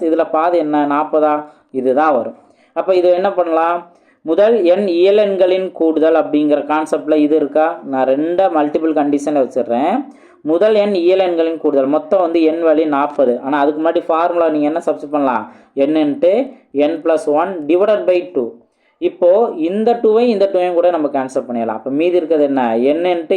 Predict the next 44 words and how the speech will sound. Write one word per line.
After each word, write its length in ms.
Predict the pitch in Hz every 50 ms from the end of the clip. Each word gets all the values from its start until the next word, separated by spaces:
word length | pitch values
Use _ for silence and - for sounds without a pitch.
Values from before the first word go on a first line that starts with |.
| 185 170 165
n 80 | 170 170 -
plus 140 | 175 170 165
ஒண்ணு 220 | - 160 156 156 151
தானே? 300 | 151 147 143 143 143 143 147 143 - - _ _ _ _ _ -
அப்ப 200 | - 151 - 156
எண் 220 | 151 151 156 165
வேல்யூ 200 | 170 175 165 160
என்ன? 240 | 160 156 151 151 147
நாற்பது, 500 | 143 143 143 156 151 - 160 156 151 185 208 247 214 170 165
n 80 | 175 170
plus 160 | 180 180 170 - 170
ஒண்ணு 140 | 160 165 160 160
வேல்யூ 200 | 151 147 143 139 135
என்ன? 140 | 131 123 123 127
நாற்பத்தொன்னு. 500 | 131 135 135 135 131 131 120 120 120 123
நாற்பதையும் 520 | 139 143 151 165 - - 160 170 165 151
நாற்பத்தொன்னையும் 380 | 139 139 143 135 139 147 147 135
மல்டிப்ளை 240 | 127 123 123 143 127
பண்ணா 200 | 127 127 127 127
போதும். 340 | 120 120 113 110 110 113 - - _ _ _ _ _
So 140 | _ - 156
இந்த 100 | 147 143
ஜீரோ 280 | 139 139 147 165 170 170 151
அப்படியே 240 | 135 - 135 143 143
நான் 240 | 139 135 135 127 123
நோட் 140 | 127 127 123 -
பண்ணிக்கிறேன். 340 | 127 120 120 117 143 165 196
நாலை 340 | 185 156 151 160 170 180 170
மட்டும் 240 | 165 156 160 165 151
மல்டிப்ளை 200 | 143 143 147 139
பண்ணுங்க, 320 | 139 139 135 139 143 139
ஒரு 200 | 135 135 135 139
நாள் 160 | 139 139 139
நாலு, 280 | 139 131 127 135 160 175
நாலு 200 | 165 139 127 127
நாங்க 220 | 127 123 127 131
பதினாறு, 540 | 127 - 120 117 117 120 117 113 113 113 123
ஆயிரத்தி 440 | - 117 131 151 160 165 151 151 147
அறுநூத்தி 480 | 131 123 131 131 127 120 - - 180 208 294 285 - - - _ _
நாற்பது 600 | - 123 123 131 143 170 175 - - 180 165 160 147
அப்படிங்கிறது 480 | 131 131 131 127 127 123 120 117 117
தான் 200 | 131 151 170 165
இதற்கான 480 | 135 127 123 123 - 123 123 117 117 123
ஆன்சர். 360 | 127 120 - 175 202 269